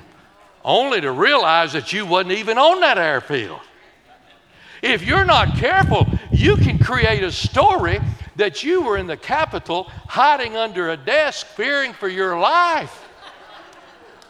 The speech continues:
And bless God, you wasn't even in the building. See, these facts, these facts are important now because these facts attest to the authenticity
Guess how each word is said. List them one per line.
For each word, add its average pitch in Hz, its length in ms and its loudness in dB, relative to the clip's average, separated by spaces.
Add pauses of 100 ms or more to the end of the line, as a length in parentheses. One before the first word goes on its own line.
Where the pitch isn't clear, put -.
(160)
And 214 260 -2
bless 277 340 0
God, 269 420 0
you 320 200 0
wasn't 311 320 0
even 311 320 -4
in 349 160 -4
the 320 100 -2
building. 359 720 -2 (1700)
See, 269 320 -4 (200)
these 330 280 -2
facts, 302 960 -4
these 339 260 -4
facts 349 460 0
are 247 140 -4
important 285 560 -2
now 190 160 -2
because 208 280 -4 (320)
these 349 320 -4
facts 311 600 -2
attest 277 540 -2
to 247 100 -2
the 208 160 -2
authenticity 196 1300 -4